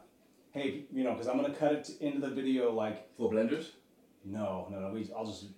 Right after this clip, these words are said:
Speaker 2: Oh.
Speaker 1: I'll just make that and put that on social
Speaker 2: But,
Speaker 1: media.
Speaker 2: like, have, have, like,
Speaker 1: I won't
Speaker 2: glasses
Speaker 1: put that part on YouTube, I'm just gonna put that
Speaker 2: Like,
Speaker 1: on
Speaker 2: have, like, glasses out and stuff like that, whatever, and, like,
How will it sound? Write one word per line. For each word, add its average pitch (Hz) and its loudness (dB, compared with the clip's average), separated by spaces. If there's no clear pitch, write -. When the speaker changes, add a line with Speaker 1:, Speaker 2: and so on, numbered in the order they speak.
Speaker 2:
Oh. 123 0
Speaker 1:
I'll 139 2
just 127 -4
make 135 0
that 120 4
and 113 0
put 127 -4
that 117 2
on 107 -2
social 110 2
Speaker 2:
But, 101 2
Speaker 1:
media. 104 0
Speaker 2:
like, 98 0
have, - 0
have, - 2
like, - 2
Speaker 1:
I - 12
won't 156 12
Speaker 2:
glasses 185 10
Speaker 1:
put - 0
that 156 8
part 156 12
on 139 8
YouTube, 175 6
I'm 160 6
just 165 2
gonna 147 4
put 143 0
that 135 6
Speaker 2:
Like, - 4
Speaker 1:
on - 0
Speaker 2:
have, 131 4
like, 120 4
glasses - -4
out - -4
and - -10
stuff 85 -10
like 82 -6
that, 82 -4
whatever, - -8
and, 80 -12
like, 104 -10